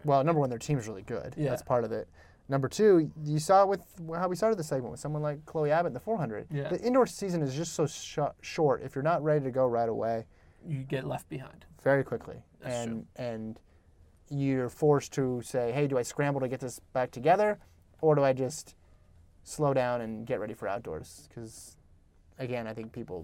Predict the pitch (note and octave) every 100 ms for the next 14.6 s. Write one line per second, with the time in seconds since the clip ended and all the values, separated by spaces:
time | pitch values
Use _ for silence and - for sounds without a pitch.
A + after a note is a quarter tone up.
0 | B2 B2 A#2+ G#2 A2+ G2+ F#2+ F#2 - -
1 | B2+ A2+ - C#3 C3 A#2+ A2 G#2+ A#2 B2
2 | A2 G#2+ G#2 E2 - - _ _ - -
3 | C#3+ G#3+ G#3 D#3 - - E3+ G3+ D#3+ D#3
4 | D#3 C#3 A2+ A2 - _ C#3+ D3+ D3+ B2
5 | G#2+ A2+ B2 C#3 - _ _ - D3+ C#3+
6 | D#3+ D3+ C#3 C3+ B2+ A#2+ - - - -
7 | - D3+ A#2+ - - _ - E3+ D#3+ -
8 | D3+ - - D3+ C#3 C3 B2+ - A2+ -
9 | - B2 B2 - C3+ A#2+ - _ _ _
10 | - D#3+ D3+ - C3 B2 - _ - D3+
11 | - - - D3+ C#3 C3 - - - F3+
12 | F#3 F#3 E3 G#3+ G3+ G3 G3 F#3+ G#3 B3
13 | B3 B3+ D3+ C3 B2+ - - _ _ -
14 | - E3+ E3 D#3 F3 G3